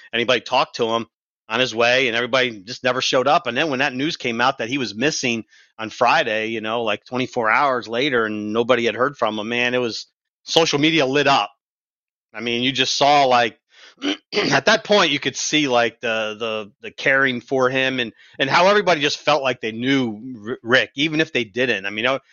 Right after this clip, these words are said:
everybody's putting things out about how they, how, you know, their interactions with him, but there's a lot of people that didn't even,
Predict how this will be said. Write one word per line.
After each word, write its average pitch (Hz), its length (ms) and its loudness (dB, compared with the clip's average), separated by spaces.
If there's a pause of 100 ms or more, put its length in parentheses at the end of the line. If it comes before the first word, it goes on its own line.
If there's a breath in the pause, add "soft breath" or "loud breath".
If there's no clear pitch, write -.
(140)
everybody's 139 340 0
putting 131 280 -6
things 123 260 -4
out 123 160 4
about 117 380 2 (300)
how 123 80 -2
they, 113 260 -2
how, 110 440 0
you 127 100 -8
know, 95 160 -8 (460)
their 120 120 -2
interactions 123 680 0
with 127 180 -4
him, 131 240 -4
but 139 80 -16
there's 147 160 0
a 151 40 4
lot 147 120 4
of 143 80 -6
people 151 220 -4
that 131 100 0
didn't 143 200 -4
even, 147 340 -2